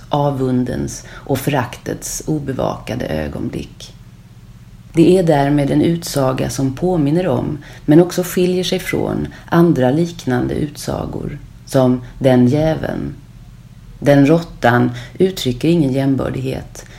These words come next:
benämner ingen värdig fiende, ingen jäckande demon, utan ett skadedjur, en parasit, en förstörare,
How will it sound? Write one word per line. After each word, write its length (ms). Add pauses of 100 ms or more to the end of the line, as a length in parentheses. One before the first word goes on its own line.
benämner 480
ingen 360
värdig 400
fiende, 640 (220)
ingen 360
jäckande 680
demon, 600 (360)
utan 280
ett 120
skadedjur, 1000 (240)
en 120
parasit, 800 (340)
en 140
förstörare, 760